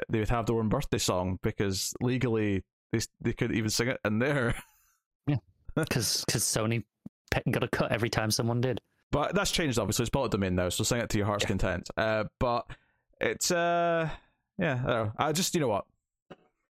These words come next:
Speaker 1: Twen-
Speaker 2: Copyright law is a thing unto itself,
Speaker 1: Just,
Speaker 2: and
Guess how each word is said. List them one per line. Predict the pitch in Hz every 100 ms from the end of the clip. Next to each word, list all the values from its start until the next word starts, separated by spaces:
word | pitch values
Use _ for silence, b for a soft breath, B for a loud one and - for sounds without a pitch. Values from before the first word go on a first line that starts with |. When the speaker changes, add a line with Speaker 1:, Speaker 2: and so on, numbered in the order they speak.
| _ _ _ _ _ _
Speaker 1:
Twen- | - 131 -
Speaker 2:
Copyright | - 147 147 131 120
law | 117 107
is | 101
a | 98 - -
thing | 131 110
unto | 107 104
itself, | 107 - 98 92
Speaker 1:
Just, | - 104 98
Speaker 2:
and | -